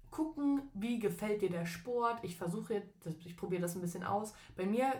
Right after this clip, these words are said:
kam dieser Klick-Klick-Moment, also klar, am Anfang hat mir auch schon Spaß gemacht, aber dieser richtige Klick-Moment kam bei mir auch erst sehr, sehr viel später, wo ich dann gesagt habe, „Ja, das macht mir jetzt echt richtig Spaß und das ist mein Sport.“ Und wenn man diesen Klick-Moment vielleicht nie hat,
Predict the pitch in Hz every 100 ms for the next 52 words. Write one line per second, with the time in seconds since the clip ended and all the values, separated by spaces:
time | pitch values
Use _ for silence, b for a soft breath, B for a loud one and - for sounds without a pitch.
0 | - - 202 202 190 170 165 - - 302
1 | - 165 151 - 147 156 165 - 170 170
2 | 170 254 202 202 196 170 170 - - -
3 | 175 202 202 170 170 180 B B - 185
4 | 175 170 214 311 - 220 208 - 233 -
5 | 170 170 170 - 196 190 180 180 180 -
6 | 202 214 - - 196 214 196 190 190 -
7 | 185 175 151 151 160 165 B B B 180
8 | 180 180 170 170 170 170 165 165 160 160
9 | 190 - 180 - 175 170 190 170 - 202
10 | 180 185 - 180 180 B B B - 185
11 | 185 175 180 170 170 180 180 B B 202
12 | 208 208 202 190 185 - 269 220 185 175
13 | 214 - 196 180 175 202 254 339 349 269
14 | 311